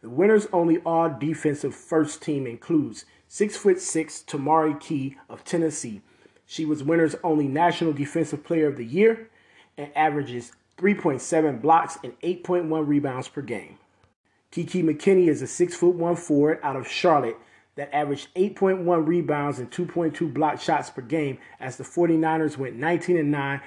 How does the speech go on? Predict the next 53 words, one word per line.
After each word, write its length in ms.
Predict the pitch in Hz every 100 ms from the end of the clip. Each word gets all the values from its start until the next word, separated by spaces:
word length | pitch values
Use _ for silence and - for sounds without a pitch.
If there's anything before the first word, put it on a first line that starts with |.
| -
and 120 | 127
qualified 560 | - 165 156 - 156 139
for 100 | 135
the 140 | 117
N 140 | 123 139
C 240 | - 135
A 40 | 131
A 120 | 131
tournament. 480 | - 123 110 95 - _ _ _ _ _ _ -
Anissa 340 | 156 185 156
Morrow 420 | 156 170 170 170
of 60 | 131
DePaul 380 | 151 - 180 160
was 160 | 135
also 280 | 175 156 165
named 280 | 151 156 143
National 340 | 156 143 156
Freshman 420 | 131 170 165 156
of 100 | 151
the 60 | 131
Year 240 | 123 170
by 140 | 175 151
Winners 380 | 139 135 127 -
Only. 320 | 139 127 131 - -
The 60 | -
six-foot-one 680 | - 160 - 165 151 156
forward 400 | 147 - 160 147
leads 260 | 120 175 160
the 140 | 180
N 120 | 180 160
C 200 | - 160
A 140 | 160
A 80 | 156
with 140 | 135
fourteen 480 | - 160 156 151 151
rebounds 380 | 143 147 143 139
per 140 | -
game. 400 | 110 175 190 202 - -
She 180 | - 156
also 320 | 147 143 147
averaged 420 | 139 139 135 -
two 100 | -
point 260 | 190 180 170
six 280 | 147 156 -
steals 500 | - 175 185 180 180 - -
and 140 | 139 127
one 160 | 170
point 260 | - 165 165
eight 220 | 147 147
block 240 | 139 127 -
shots 340 | - 120 -
per 140 | -
game. 300 | 101 95 90